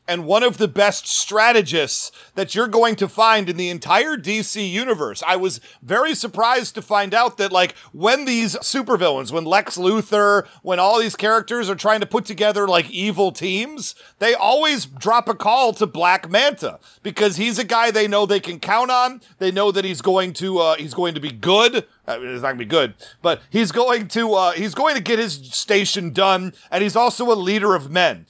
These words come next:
He founded an organization called the Nautical Enforcement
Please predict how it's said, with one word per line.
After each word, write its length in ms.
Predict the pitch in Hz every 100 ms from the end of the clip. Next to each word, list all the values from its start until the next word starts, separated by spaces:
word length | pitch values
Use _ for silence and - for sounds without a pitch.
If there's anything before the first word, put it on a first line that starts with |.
| _
He 160 | 226
founded 420 | 202 220 277 302 277
an 100 | 240
organization 840 | 220 233 202 196 156 185 - 165
called 300 | 131 170 156
the 80 | 160
Nautical 760 | 151 180 220 262 247 233 247 -
Enforcement 880 | 180 156 - 220 214 - 156 131 -